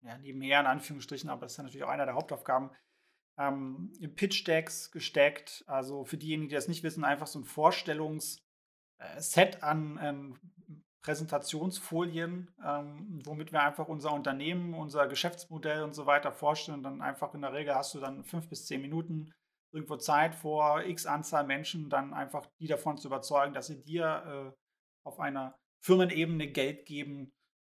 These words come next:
weil sie von deiner Idee überzeugt sind. Also da hatten wir auch schon einige Gespräche, haben auch Mentoren gefunden auf dieser Geschäftsmodellebene. Wir haben verhältnismäßig ein sehr komplexes Geschäftsmodell.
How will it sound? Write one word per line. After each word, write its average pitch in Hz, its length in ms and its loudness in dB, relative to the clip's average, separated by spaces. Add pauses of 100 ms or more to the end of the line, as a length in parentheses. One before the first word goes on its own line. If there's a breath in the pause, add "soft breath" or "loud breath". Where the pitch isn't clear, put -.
(260)
weil 139 260 8
sie 135 140 -6
von 147 160 -4
deiner 131 240 0
Idee 127 140 -12
überzeugt - 460 -12
sind. 143 200 -12
Also 139 160 -6
da 151 120 8
hatten 170 120 4
wir 139 140 4
auch 170 100 6
schon 175 160 -4
einige 156 300 -2
Gespräche, 160 420 -2
haben 147 100 0
auch 135 100 -6
Mentoren 165 520 2
gefunden 160 460 -4
auf 139 120 0
dieser 143 220 -6
Geschäftsmodellebene. 151 960 -6
Wir 147 160 -4
haben 160 220 2
verhältnismäßig 156 800 -6
ein 139 160 -6
sehr 135 400 -6 (1500 soft breath)
komplexes - 840 0 (140)
Geschäftsmodell. 180 1080 -4